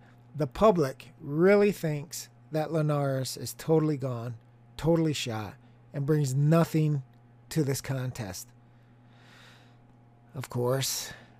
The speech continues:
I have to disagree. I think Linares is a top, top skilled fighter. I've always been impressed with his skill set. He's technical. He understands the game. He knows what he's doing in there, inside and out. He's fought the who's who's. I mean,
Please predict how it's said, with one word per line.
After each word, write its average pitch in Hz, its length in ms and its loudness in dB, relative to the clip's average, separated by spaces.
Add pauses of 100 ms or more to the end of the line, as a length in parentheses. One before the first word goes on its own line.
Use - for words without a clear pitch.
(160)
I 117 80 -6
have 127 160 -2
to 139 100 -6
disagree. 113 720 -6 (360)
I 135 100 -6
think 151 240 -6
Linares 143 720 -2
is 135 340 -6
a 127 160 -6 (160)
top, - 460 -2
top 139 300 -4
skilled 117 340 -8
fighter. 120 440 -8
I've 143 140 -10 (160)
always 220 380 2
been 165 160 4
impressed 143 400 -2
with 139 120 -6
his 123 120 -8
skill 123 340 -6
set. 127 400 -8
He's 135 480 -8 (140)
technical. 131 640 -4
He 151 180 0
understands 147 640 0
the 135 80 -2
game. 135 420 -2 (480)
He 156 140 -2
knows 151 340 4
what 175 140 6
he's 156 160 4
doing 156 240 4
in 147 160 2
there, 139 160 0
inside 147 520 0
and 131 80 -4
out. 131 180 -4
He's - 120 -6
fought 175 260 0
the 156 100 2
who's 160 320 2
who's. 156 360 2 (460)
I 175 140 -2
mean, 156 400 2